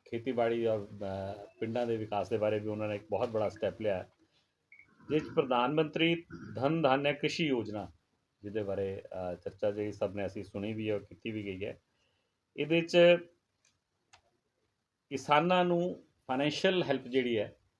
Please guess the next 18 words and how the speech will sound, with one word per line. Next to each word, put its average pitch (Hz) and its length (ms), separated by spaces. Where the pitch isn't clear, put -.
ਉਹ 123 100
ਦਿੱਤੀ 117 260
ਜਾਏਗੀ, 104 380
ਔਰ 151 360
ਇੱਕ 156 180
ਬੜਾ 147 500
ਜਿਹੜਾ 156 320
ਇਦਾਰਾ 117 400
ਹੈ, 104 100
ਬਹੁਤ 117 420
ਬੜਾ 131 240
ਜਿਹੜਾ 120 160
ਕਿਸਾਨਾਂ 107 440
ਦਾ 107 100
ਸੈਕਟਰ 107 380
ਹੈ, 107 160
ਉਹਦੇ 120 240
'ਚ 113 100